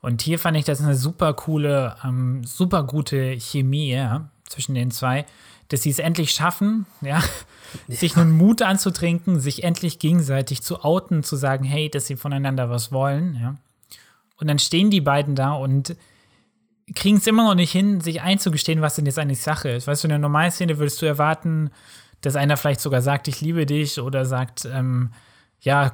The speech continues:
Speaker 1: cool, endlich sind wir hier und was ich dir schon immer mal sagen wollte oder so, ja. Und das war halt so alles andere als
Speaker 2: Ja,
Speaker 1: kitschig,
Speaker 2: schon.
Speaker 1: weil die beiden halt gra-,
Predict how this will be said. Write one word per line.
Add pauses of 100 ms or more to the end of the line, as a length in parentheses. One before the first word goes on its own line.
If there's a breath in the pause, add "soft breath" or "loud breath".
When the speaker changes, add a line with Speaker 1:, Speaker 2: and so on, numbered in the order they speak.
Speaker 1:
cool,
endlich
sind
wir
hier
und
was
ich
dir
schon
immer
mal
sagen
wollte
oder
so,
ja. (560 soft breath)
Und
das
war
halt
so
alles
andere
als
Speaker 2:
Ja,
Speaker 1:
kitschig,
Speaker 2:
schon.
Speaker 1:
weil
die
beiden
halt
gra-,